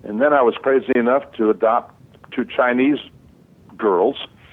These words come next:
So I started all over again. I mean, there's nothing about my life that makes much sense,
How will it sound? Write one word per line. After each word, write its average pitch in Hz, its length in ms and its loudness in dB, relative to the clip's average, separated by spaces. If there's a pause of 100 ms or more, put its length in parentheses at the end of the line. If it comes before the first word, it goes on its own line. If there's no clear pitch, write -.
(180)
So 147 80 0
I 139 160 0
started 160 340 0
all 147 220 2
over 214 300 0
again. 69 400 -6 (1500)
I - 40 -8
mean, 147 100 0
there's 143 120 2
nothing 190 360 0
about 107 260 0
my 98 140 2
life 90 280 2
that 87 140 -6
makes 104 240 -6
much 87 180 -2 (120)
sense, 135 320 0